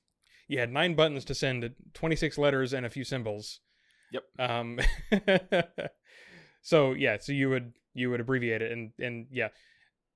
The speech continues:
Speaker 1: Some things carried over from the old Morse code abbreviations, and some things emerged differently.
Speaker 2: And we kind
Speaker 1: People
Speaker 2: of
Speaker 1: who didn't know them. Yeah.
Speaker 2: Right. And we kind of went back to a phonetic way of speaking. Like, a,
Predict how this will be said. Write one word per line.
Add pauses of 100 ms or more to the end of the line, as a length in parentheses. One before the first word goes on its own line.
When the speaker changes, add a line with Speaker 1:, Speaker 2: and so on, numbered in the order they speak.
(440)
Speaker 1:
Some
things
carried
over
from
the
old
Morse
code
abbreviations,
and
some
things
emerged (1120)
differently. (420)
Speaker 2:
And
we
kind
Speaker 1:
People
Speaker 2:
of
Speaker 1:
who
didn't
know
them.
Yeah.
Speaker 2:
Right.
And
we
kind
of
went
back
to
a
phonetic
way
of
speaking.
Like,
a,